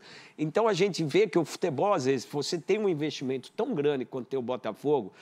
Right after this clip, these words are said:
que gerou até problema com outras equipes que estão reclamando do fair play,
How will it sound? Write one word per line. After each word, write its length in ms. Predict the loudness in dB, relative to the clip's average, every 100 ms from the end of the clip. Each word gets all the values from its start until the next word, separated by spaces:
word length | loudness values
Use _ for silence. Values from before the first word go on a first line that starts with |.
| -20 _
que 100 | -4
gerou 400 | 0 2 4 2
até 320 | 2 -2 -2
problema 640 | -4 -2 -2 2 2 2 0
com 140 | -4 -4
outras 300 | -4 -6 -6
equipes 420 | -4 -2 -2 -4
que 80 | -6
estão 200 | -4 -2
reclamando 580 | -2 0 0 0 -2 -4 -10 -4
do 100 | -4
fair 260 | 0 0 0
play, 360 | 0 2 0